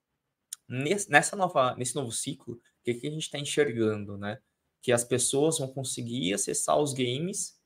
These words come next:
sem saber que é um game web três, tá? Se você entrar nos jogos que tem The Multiple X, né, basicamente, tá, o Guild of Guardians tá sendo desenvolvido agora, há três anos de desenvolvimento, enfim. Cem por cento, se você quiser jogar, né, e fazer o teste, enfim, do game,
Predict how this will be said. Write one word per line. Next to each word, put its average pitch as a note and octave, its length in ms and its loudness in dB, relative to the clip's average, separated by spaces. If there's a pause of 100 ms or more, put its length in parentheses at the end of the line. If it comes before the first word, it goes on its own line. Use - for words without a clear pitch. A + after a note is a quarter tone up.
(260)
sem G#3 160 -2
saber F3+ 240 0
que F3+ 80 -2
é - 20 0
um E3+ 40 0
game D#3+ 160 0
web D#3+ 200 0
três, A2+ 460 -4 (300)
tá? - 120 -8 (240)
Se C3+ 120 2
você E3 100 4
entrar G3+ 220 4
nos E3+ 120 4
jogos C3 320 10
que - 80 -14
tem B2+ 140 2
The A#2 80 4
Multiple B2+ 400 6
X, - 480 2
né, A#2 160 -4
basicamente, A2+ 580 0 (320)
tá, A#2+ 120 8
o A#2 40 8
Guild A#2+ 240 4
of B2 140 2
Guardians A#2 400 4
tá A2+ 180 0
sendo A#2+ 200 -6
desenvolvido A2 360 -2
agora, G#2+ 580 6
há A2 220 -14
três B2+ 280 -4
anos A2+ 140 0
de - 20 -4
desenvolvimento, A2+ 520 -6
enfim. A#2+ 300 -4 (760)
Cem F3+ 200 2
por F#3+ 180 2
cento, E3+ 240 4
se - 60 -2
você E3+ 80 0
quiser F3+ 160 10
jogar, D#3+ 440 12
né, C#3+ 140 6
e C#3+ 60 2
fazer C3 180 -2
o B2+ 60 4
teste, B2+ 420 2
enfim, B2 180 -8
do A#2 80 -2
game, C3+ 460 2